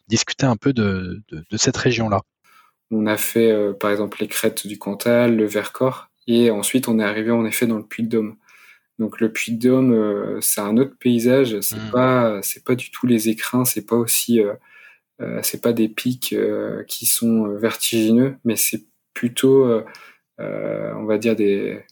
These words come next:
Speaker 2: euh, les fameux volcans, euh, et du coup qui se dessinent au fur et à mesure dont, qu'on approche du Puy-de-Dôme. Donc c'est,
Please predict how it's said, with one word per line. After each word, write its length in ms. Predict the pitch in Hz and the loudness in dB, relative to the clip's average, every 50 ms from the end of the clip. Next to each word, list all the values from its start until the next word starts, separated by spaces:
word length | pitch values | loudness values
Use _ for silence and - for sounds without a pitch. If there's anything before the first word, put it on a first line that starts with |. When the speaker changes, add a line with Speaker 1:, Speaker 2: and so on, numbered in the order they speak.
| _ _ _ _ _ _ _ _ _ - | _ _ _ _ _ _ _ _ _ -12
Speaker 2:
euh, 180 | 98 95 95 101 | -10 -8 -8 -6
les 120 | 104 104 104 | -4 -4 -2
fameux 260 | - 110 110 110 110 | 0 0 2 2 2
volcans, 680 | 104 104 107 104 107 - - 131 131 131 131 123 113 | 2 0 0 -2 -2 0 0 2 4 4 4 4 2
euh, 340 | 104 101 101 98 98 95 95 | 2 0 -4 -4 -6 -8 -10
et 100 | 104 98 92 | -12 -14 -16
du 120 | - - | -18 -20
coup 220 | - - - - | -20 -20 -20 -14
qui 220 | 120 - - 117 110 | -8 -6 -4 -4 -4
se 80 | 107 113 | -4 0
dessinent 500 | 117 113 107 - - - - 131 127 120 | 0 0 2 2 0 0 2 4 4 2
au 60 | 107 | 2
fur 220 | - - - 110 | 0 -2 0 0
et 20 | 107 | 2
à 40 | 110 | 4
mesure 380 | 113 117 113 120 127 113 113 | 4 4 4 2 2 0 0
dont, 240 | 110 107 104 104 104 - _ | -2 -4 -4 -6 -10 -14 _
qu'on 240 | _ - 110 110 | _ -4 0 0
approche 400 | 107 104 - - - 123 117 113 | 0 -2 -2 -4 -2 -2 -2 -2
du 100 | 113 113 - | -4 -10 -12
Puy-de-Dôme. 420 | - - 110 110 127 131 135 123 | -10 -8 -2 0 2 2 2 2
Donc 140 | 110 101 - | 0 -2 -4
c'est, 280 | - - 104 101 98 | -4 -2 -2 -4 -4